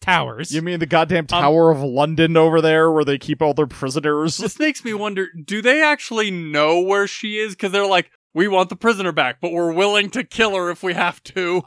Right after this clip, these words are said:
Speaker 1: I assume the pirates do not know where she is.
Speaker 3: 'Cause they don't seem to pay any special attention to the area.
Speaker 1: Yeah.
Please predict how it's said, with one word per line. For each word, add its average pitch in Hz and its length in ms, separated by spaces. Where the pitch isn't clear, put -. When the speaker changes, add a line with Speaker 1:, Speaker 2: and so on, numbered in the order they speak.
Speaker 1:
I 214 140
assume 311 320
the 226 80
pirates - 340
do 147 120
not 127 280
know 95 120
where 92 140
she - 240
is. - 200
Speaker 3:
'Cause 175 120
they 196 140
don't 214 220
seem 226 260
to 175 160
pay 185 220
any 180 160
special 175 400
attention 151 520
to 147 80
the 127 200
area. 98 420
Speaker 1:
Yeah. - 180